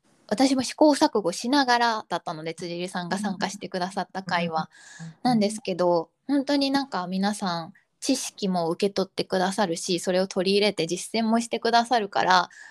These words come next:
Speaker 1: 変化がすごいくて、しかもそれもなんか劇的な無理やりの変化ではなくっ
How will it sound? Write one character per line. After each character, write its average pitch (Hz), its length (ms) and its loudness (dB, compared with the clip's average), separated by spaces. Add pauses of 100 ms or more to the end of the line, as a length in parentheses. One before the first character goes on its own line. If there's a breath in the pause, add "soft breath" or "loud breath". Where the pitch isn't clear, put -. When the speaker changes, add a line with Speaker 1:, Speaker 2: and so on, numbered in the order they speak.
Speaker 1:
変 302 260 2
化 185 260 -6
が 165 220 -10
す - 160 -6
ご 247 320 4
い 175 380 -6 (480)
く 185 100 -10
て、 175 420 0 (300 soft breath)
し - 120 -14
か 349 100 2
も 233 100 0
そ 233 140 -4
れ 233 100 -2
も 226 220 0
な 220 120 -6
ん 202 40 -10
か 151 260 -2 (800)
劇 - 260 -2
的 254 260 0
な 226 280 0 (160)
無 226 160 4
理 294 120 8
や 311 100 8
り 285 100 0
の 254 100 -6
変 254 280 -6
化 214 140 0
で 208 100 -2
は 214 120 0
な 254 140 -4
く - 120 -6
っ 277 40 -4